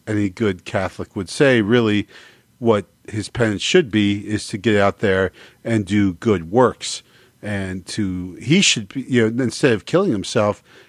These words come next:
and taking that way out, really, it probably, as he said, the, what the harder thing would be to do, he's still taking the easy way out, really. He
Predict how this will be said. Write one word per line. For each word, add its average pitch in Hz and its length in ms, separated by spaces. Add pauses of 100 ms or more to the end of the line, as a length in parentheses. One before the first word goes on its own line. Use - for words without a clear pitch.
(160)
and 104 100
taking 101 380
that 113 240
way 107 240
out, 117 500 (440)
really, 120 560 (160)
it 120 180
probably, 120 520
as 113 160
he 131 120
said, 127 240
the, 110 140
what 120 300
the 98 120
harder 151 300
thing 101 180
would 92 160
be 101 120
to 98 60
do, 101 240 (280)
he's 196 160
still 311 200
taking 185 220
the 143 80
easy 147 220
way 147 200
out, 226 220
really. 92 260
He 139 180